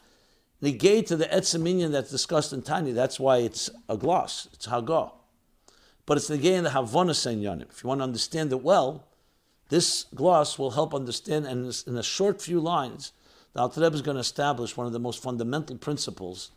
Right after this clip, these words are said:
of how we find divine unity in a world that's filled with diversity, the multitudes. Basically, the Achdus Hashem,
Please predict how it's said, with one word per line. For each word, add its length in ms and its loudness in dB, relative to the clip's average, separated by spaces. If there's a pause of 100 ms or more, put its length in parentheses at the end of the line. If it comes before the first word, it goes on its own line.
(560)
of 140 0
how 280 4
we 240 0
find 420 -2
divine 380 0
unity 580 -2 (460)
in 120 -2
a 60 0
world 280 4
that's 160 -2
filled 240 -4
with 120 -6
diversity, 600 -4 (520)
the 80 -10
multitudes. 720 -6 (800)
Basically, 480 2
the 200 -2
Achdus 460 2
Hashem, 480 -4